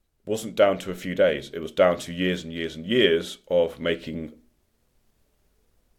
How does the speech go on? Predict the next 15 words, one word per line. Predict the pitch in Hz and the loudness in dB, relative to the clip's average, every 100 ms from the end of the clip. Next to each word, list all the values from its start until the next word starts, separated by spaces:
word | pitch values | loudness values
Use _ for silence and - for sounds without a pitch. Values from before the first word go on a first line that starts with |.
| _ - | _ -8
the | 92 87 | -2 2
wrong | 78 76 | 2 0
decisions | 92 165 170 69 - - | -2 0 0 -4 -10 -12
in | |
terms | - 87 78 | -2 -2 -2
of | - | 0
lifestyle | 87 85 - 85 87 | 6 6 6 2 2
and | |
food. | 90 117 76 - _ _ - - - - _ - | 2 2 0 -8 _ _ -20 -20 -20 -20 _ -6
So | 98 | -2
what | 95 117 | 2 2
makes | 110 98 98 | 2 0 -2
you | |
think | 90 127 95 - | 2 2 2 2
that | 90 85 - | 2 2 0